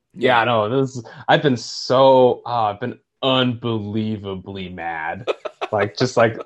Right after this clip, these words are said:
Speaker 1: at, at my own inability to play games. Hold on, now I wanna check. Let's see here. Uh, it's the Insights tab. B G stats, man.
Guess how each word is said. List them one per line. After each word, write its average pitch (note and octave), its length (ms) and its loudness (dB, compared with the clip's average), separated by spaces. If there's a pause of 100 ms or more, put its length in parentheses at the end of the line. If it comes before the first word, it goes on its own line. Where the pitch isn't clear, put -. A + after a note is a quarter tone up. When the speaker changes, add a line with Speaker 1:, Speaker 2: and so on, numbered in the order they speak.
Speaker 1:
at, A#2+ 180 4
at C3 140 4
my B2+ 180 4
own C3 260 4
inability A2+ 520 0
to G#2+ 80 0
play G#2 240 -4
games. G2+ 380 -8
Hold F#2+ 160 -6
on, F#2 60 -10
now G#2+ 160 -2
I - 40 -2
wanna F#2+ 140 -8
check. - 440 -10 (480)
Let's - 180 -12
see - 200 -14
here. E2 560 -10 (480)
Uh, A2 340 0 (260)
it's G#2+ 360 0
the - 120 -2
Insights G2 460 -4
tab. F#2+ 260 0 (320)
B A#2+ 200 4
G A2+ 160 2
stats, F#2+ 480 -2
man. G2 240 -6